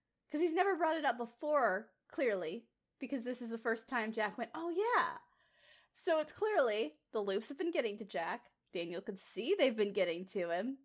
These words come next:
And he's like, "Hey, have you ever tried doing something crazy 'cause there's no consequences?" And then it's just like, it's like Jack just got a message sent down to him from heaven. Just like,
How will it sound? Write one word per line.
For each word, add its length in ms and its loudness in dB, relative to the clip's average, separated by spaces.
And 80 -6
he's 140 -6
like, 200 -2
"Hey, 480 -2
have 80 -8
you 60 -2
ever 100 -2
tried 220 -2
doing 180 -4
something 240 -6
crazy 400 -4
'cause 180 -8
there's 160 -4
no 140 -8
consequences?" 880 -6
And 220 10
then 160 12
it's 220 0
just 240 -2
like, 340 6
it's 180 0
like 260 10
Jack 360 8
just 240 2
got 180 10
a 80 8
message 640 2
sent 480 -2
down 300 6
to 80 2
him 200 -2
from 200 -10
heaven. 760 2
Just 200 -6
like, 260 6